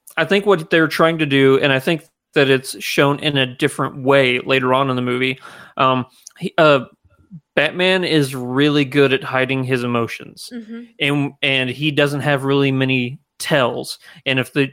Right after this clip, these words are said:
Speaker 1: he does, they're very subtle. I think another example of this is whenever he is interrogating, or he's in the interrogation room with Edward Nash,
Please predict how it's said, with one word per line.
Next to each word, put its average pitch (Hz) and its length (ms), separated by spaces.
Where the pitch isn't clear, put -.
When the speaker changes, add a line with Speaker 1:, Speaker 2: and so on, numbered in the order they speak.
Speaker 1:
he 160 200
does, 143 260
they're 131 180
very 131 300
subtle. - 420
I 131 80
think 139 180
another 135 360
example 147 600
of 131 100
this 127 320
is 135 220
whenever 143 420
he 156 180
is 139 120
interrogating, 160 1200
or 139 140
he's 151 240
in 151 100
the 147 120
interrogation 143 600
room 131 360
with 208 420
Edward 135 300
Nash, 135 440